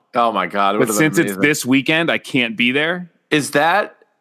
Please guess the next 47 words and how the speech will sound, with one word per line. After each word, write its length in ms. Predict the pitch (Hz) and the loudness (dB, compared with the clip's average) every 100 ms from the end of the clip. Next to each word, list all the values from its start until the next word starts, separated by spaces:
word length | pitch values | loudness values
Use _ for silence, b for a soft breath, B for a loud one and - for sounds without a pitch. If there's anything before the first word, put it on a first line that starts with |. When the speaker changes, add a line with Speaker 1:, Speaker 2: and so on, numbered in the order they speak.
| _ | _
Speaker 1:
would 200 | - 143 | -2 0
that 240 | 156 175 208 | 2 0 0
be 100 | 240 | -2
the 280 | 196 151 - | -2 -4 -2
absolute 560 | 127 135 - 143 139 - | -2 -2 -2 -2 -2 -2
pinnacle 500 | 139 127 127 135 127 | -2 0 0 0 0
for 140 | 123 | -2
hashtag 480 | 117 117 - 120 104 | 0 -2 0 -2 0
dork? 320 | 117 113 117 | 0 0 0
Is 60 | 160 | 0
Speaker 2:
I 20 | |
Speaker 1:
if 40 | 208 | 0
Speaker 2:
think 140 | 190 | 2
it 40 | |
Speaker 1:
we 60 | 160 | 2
Speaker 2:
would 100 | 165 | 2
be. 300 | 160 92 87 _ _ _ | 0 -4 -6 _ _ _
Speaker 1:
hosted 440 | - 151 151 170 147 | 0 0 2 0 2
an 80 | |
episode 760 | 135 123 131 - 135 131 131 139 _ _ - | 0 0 0 2 2 2 0 -6 _ _ -4
at 200 | 123 92 | -2 0
Fun 220 | - 120 | 0 -2
Spot? 440 | 113 131 135 - - _ _ _ | 0 0 0 -2 -10 _ _ _
Speaker 2:
While 340 | 131 131 143 151 | -2 2 2 2
Billy 260 | 156 156 | 0 0
Mitchell 320 | 139 139 160 147 | 0 -2 -2 -4
is 60 | - | -2
trying 220 | 151 143 | -2 -2
to, 100 | 127 151 | -6 -2
like, 160 | 139 117 | -2 0
we 120 | 143 | -2
could 160 | 147 165 | 0 0
have, 200 | 156 123 | 0 -6
<laughs> 1120 | - _ - _ - - _ - - _ - | -16 _ -20 _ -12 -12 _ -10 -10 _ -6
like, 160 | 139 135 | -2 -2
if 60 | 151 | 0
anything 440 | 170 190 190 165 | 0 2 0 0
ever 200 | 151 160 | 0 0
happens 360 | 147 143 151 127 | 0 0 -2 -2
like 160 | 123 | 0
that 140 | 143 120 | 0 0
again, 260 | 107 131 | 2 0
like, 140 | 98 95 | 0 0
we 120 | 127 | -2
have 300 | - 127 - | 0 -2 -2
to 80 | 95 | -2
go. 280 | 107 107 | -2 -2